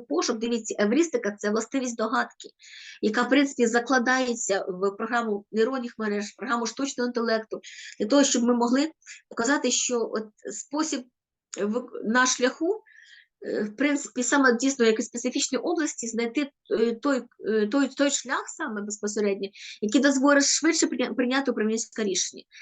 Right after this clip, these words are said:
не перебираючи грубим перебором все інше. Чим відрізняється програма штучного інтелекту від звичайної комп'ютерної програми? Якщо ми звичайну програму запускаємо, вона буде тупо йти по алгоритму, вона нікуди не піде в сторону, вона буде виконувати, якщо то,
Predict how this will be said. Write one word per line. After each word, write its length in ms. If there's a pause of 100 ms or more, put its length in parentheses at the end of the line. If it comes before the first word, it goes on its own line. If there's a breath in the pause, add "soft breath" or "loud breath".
(100)
не 200
перебираючи 680
грубим 220
перебором 420
все 200
інше. 320
Чим 200
відрізняється 540
програма 400 (260 loud breath)
штучного 320
інтелекту 460
від 140
звичайної 520
комп'ютерної 380
програми? 380 (320 loud breath)
Якщо 240
ми 80
звичайну 500
програму 420
запускаємо, 640 (280 loud breath)
вона 140
буде 280
тупо 260
йти 220
по 120
алгоритму, 500
вона 200
нікуди 300
не 120
піде 240
в 60
сторону, 420
вона 160
буде 200
виконувати, 480
якщо 360
то, 260